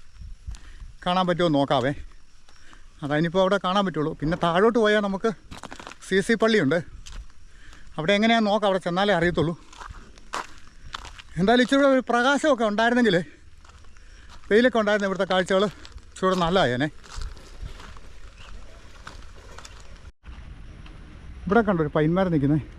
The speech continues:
നമുക്ക് അങ്ങോട്ടും പോകാം. അവിടെ ഒരു വണ്ടി കിടപ്പുണ്ട്, നമുക്ക് ഇതിലേ ഇങ്ങനെ പോയിട്ട് ഈ പൈൻമരത്തിൻ്റെ ചോട്ടിൽ നിന്ന് ആ കുളത്തിലേക്കൊന്ന് നോക്കാം അല്ലേ.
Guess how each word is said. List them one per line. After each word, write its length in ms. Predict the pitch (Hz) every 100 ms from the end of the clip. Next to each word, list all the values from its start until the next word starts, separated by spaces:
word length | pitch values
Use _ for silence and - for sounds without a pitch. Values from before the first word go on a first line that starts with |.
| - -
നമുക്ക് 200 | 160 185
അങ്ങോട്ടും 260 | 180 220 240
പോകാം. 160 | 175 208 - - -
അവിടെ 140 | 175 214
ഒരു 60 | 220
വണ്ടി 140 | 208 226
കിടപ്പുണ്ട്, 300 | 175 139 175 139 - - - - - - -
നമുക്ക് 200 | - 165 185
ഇതിലേ 180 | 226 240
ഇങ്ങനെ 160 | 208 196
പോയിട്ട് 220 | 185 190 175 - - - - - - - - - -
ഈ 60 | 208 -
പൈൻമരത്തിൻ്റെ 520 | 202 214 233 254 247 226
ചോട്ടിൽ 220 | 196 208
നിന്ന് 140 | 202 170 - - - - - - - - - -
ആ 40 | 180
കുളത്തിലേക്കൊന്ന് 520 | - 175 202 190 165 143
നോക്കാം 180 | 131
അല്ലേ. 100 | 127